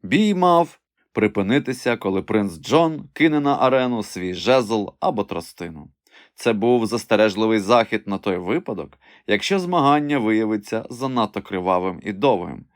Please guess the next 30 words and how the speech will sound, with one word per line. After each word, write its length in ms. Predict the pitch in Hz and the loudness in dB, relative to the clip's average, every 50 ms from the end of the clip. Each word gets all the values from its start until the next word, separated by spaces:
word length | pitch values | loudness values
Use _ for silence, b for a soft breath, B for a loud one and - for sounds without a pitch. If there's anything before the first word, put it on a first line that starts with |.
| b b b b b - | b b b b b -10
У 40 | |
кожного 420 | - 113 117 107 85 95 90 90 87 | -2 -2 -2 -2 -2 -4 -4 -2 0
лицаря, 440 | 101 123 127 117 - - 104 95 92 | 2 2 2 2 0 0 -4 -2 -2
що 160 | - 110 98 | -2 -4 -4
порушив 360 | - 110 123 117 - 120 101 | -2 -2 -4 -2 -2 -4 -6
правила 460 | - - - 117 113 107 101 98 90 | -6 0 2 4 4 4 4 0 0
турніру 500 | - - 101 95 92 110 135 123 113 101 | 0 -2 -6 -4 -4 -2 -2 0 -2 -2
чи 320 | 92 - - 123 110 - b b b b b b b b | -4 -2 0 0 0 0 b b b b b b b b
якось 340 | 113 123 123 135 131 123 - | -2 0 0 0 -4 -4 -4
інакше 500 | 110 180 175 156 120 101 - - - - | -8 -4 0 2 2 2 0 -4 -10 -6
переступив 600 | - 104 98 101 - - 104 - - 107 92 90 | -4 -4 -4 -4 -6 -6 -12 -6 -4 -4 -4 -2
закони 440 | 87 110 107 - 123 113 101 92 | -4 -6 -2 0 -2 -2 0 -2
лицарства, 680 | 90 92 104 165 208 - - 92 - - - - 69 - _ _ _ _ | -4 -2 0 -2 0 -2 -4 -6 -6 -8 -12 -12 -12 -12 _ _ _ _
забирали 640 | - 98 87 85 117 113 113 131 127 120 113 107 104 | -12 -10 -4 0 0 2 4 6 6 6 6 6 6
обладунок, 720 | 98 95 92 95 98 95 92 107 131 143 151 160 - - _ b b b b b b | 4 2 2 0 0 0 0 0 -2 -2 -2 -6 -8 -12 _ b b b b b b
потім 340 | - 123 131 123 - 120 117 | 0 0 0 0 0 -2 -4
йому 220 | 117 117 120 120 117 | -2 -2 -2 -2 0
на 120 | 113 113 | 2 2
руку 280 | 120 123 107 - 104 - | 2 2 0 0 -4 -4
одягали 540 | - 107 107 104 110 110 113 104 98 87 | -2 -2 0 0 2 2 4 2 2 0
щит, 440 | 82 - - - - 156 156 - - _ _ _ - | -4 -6 -8 -2 -2 -2 -2 -2 -8 _ _ _ -6
перевернутий 800 | 107 95 92 87 107 120 110 110 110 101 - 104 101 92 - _ _ _ _ | -4 -4 -2 2 2 2 2 0 -4 -4 -4 -4 -6 -6 -6 _ _ _ _
нижнім 540 | - 95 101 113 127 123 101 101 110 107 98 | -8 -6 -2 -2 -2 -2 -2 -4 -6 -6 -6
кінцем 420 | - 101 92 85 - 113 110 107 95 | -6 -8 -10 -4 -2 -2 -2 -2 -2
догори, 460 | 87 90 95 98 101 101 95 85 - _ _ - | -6 -4 -2 0 0 0 -2 -4 -6 _ _ -10
і 100 | - 95 | -10 -10
саджали 760 | - - 82 80 80 82 90 139 160 156 147 147 143 123 - - | -8 -8 -10 -10 -8 -2 2 4 4 4 4 2 2 0 -2 -10
верхи 560 | - 87 85 98 110 107 101 - - - 90 | -16 -10 0 2 2 2 2 -2 -8 -10 -6
на 200 | 90 90 87 78 | -4 -2 -2 -2
огорожу 580 | 82 82 78 92 120 131 123 104 113 113 98 | -4 -2 -2 0 2 2 2 2 -2 -4 -4